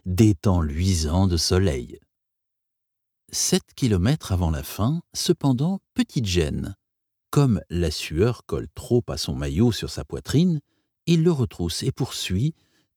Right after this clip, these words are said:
torse à demi nu, radieux. Puis, sachant que le stade olympique est proche, il convient de vérifier si son système expressif est encore au point. Il commence donc à grimacer pour être sûr d'être reconnu, mais juste un peu.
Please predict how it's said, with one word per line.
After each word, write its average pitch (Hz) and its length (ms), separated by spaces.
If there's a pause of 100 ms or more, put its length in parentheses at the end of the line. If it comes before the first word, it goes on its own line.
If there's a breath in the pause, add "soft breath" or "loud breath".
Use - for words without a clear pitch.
torse - 400
à 92 140
demi 117 400
nu, 117 300 (120)
radieux. 82 640 (500)
Puis, 202 320
sachant - 380
que 101 120
le 76 100
stade 110 240
olympique 78 400
est 69 60
proche, - 360 (380)
il 123 180
convient 98 440
de 82 100
vérifier 82 440
si - 160
son - 160
système 78 600
expressif - 720
est - 120
encore 92 260
au 95 60
point. 80 260 (420)
Il 139 160
commence 143 340
donc 160 260
à 90 120
grimacer 113 600
pour 90 200
être 87 180
sûr 131 260
d'être 90 360
reconnu, 78 600 (320 soft breath)
mais 127 260
juste 82 340
un 113 100
peu. 73 260